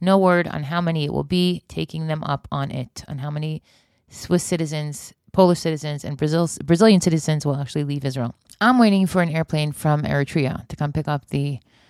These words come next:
Africans, but no news yet. As of this morning, the I D F has announced that dozens of fighter jets struck over two hundred targets in Rimal and Khan Yunis,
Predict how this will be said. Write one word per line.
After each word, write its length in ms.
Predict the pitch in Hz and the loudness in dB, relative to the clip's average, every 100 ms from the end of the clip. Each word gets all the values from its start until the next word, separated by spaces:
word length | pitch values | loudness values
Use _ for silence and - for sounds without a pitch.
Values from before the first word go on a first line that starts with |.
| _ - | _ -8
Africans, 580 | 160 151 143 131 127 - | -4 -4 -4 -4 -4 -4
but 500 | 139 135 - - - _ - | -4 -4 -6 -12 -18 _ -8
no 160 | 160 165 | -2 0
news 240 | 160 135 | 0 -2
yet. 360 | 131 123 - - _ _ - _ | -4 -4 -10 -20 _ _ -20 _
As 180 | 202 214 | 2 2
of 100 | 202 | 2
this 180 | 180 - | 0 2
morning, 300 | 190 202 196 | 2 2 2
the 120 | 147 | 0
I 140 | 139 | -2
D 120 | 160 165 | 0 0
F 140 | 165 | 0
has 160 | 160 151 | 0 -2
announced 480 | 151 147 151 - - - | -2 -2 -4 -8 -12 -4
that 340 | 147 143 143 _ _ _ _ - | -2 -2 -4 _ _ _ _ 0
dozens 360 | 196 220 226 196 | 6 8 8 6
of 120 | 151 | 4
fighter 280 | - 180 170 | 2 2 4
jets 320 | 170 160 - | 0 -2 -4
struck 340 | - - 175 165 | -8 0 0 2
over 160 | 160 165 | 0 0
two 180 | - | 2
hundred 220 | 226 202 180 | 4 2 4
targets 400 | 180 165 170 - | 2 2 -2 -2
in 100 | 165 | -4
Rimal 420 | 160 160 160 160 | 0 0 0 0
and 220 | 156 147 | -4 -6
Khan 240 | - 156 | -4 -4
Yunis, 640 | 147 180 208 - - - | 0 4 6 6 4 -10